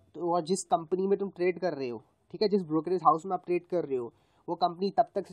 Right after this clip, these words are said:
रहेगी मार्केट में, कहीं उसका पोपट बना के आपको निकल जाए, आपका पैसा पूरा माल लेके उड़ जाए। समझ गए ना मैं क्या कह रहा हूँ? बहुत सारी कंपनियाँ पास में हुई है,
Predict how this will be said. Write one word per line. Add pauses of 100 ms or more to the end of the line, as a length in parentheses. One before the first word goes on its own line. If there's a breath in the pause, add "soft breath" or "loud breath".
(200)
रहेगी
मार्केट
में, (340)
कहीं
उसका (680)
पोपट
बना
के
आपको (540)
निकल
जाए,
आपका
पैसा
पूरा
माल
लेके (160)
उड़
जाए। (1500)
समझ
गए
ना
मैं
क्या
कह
रहा
हूँ?
बहुत
सारी
कंपनियाँ
पास
में
हुई
है,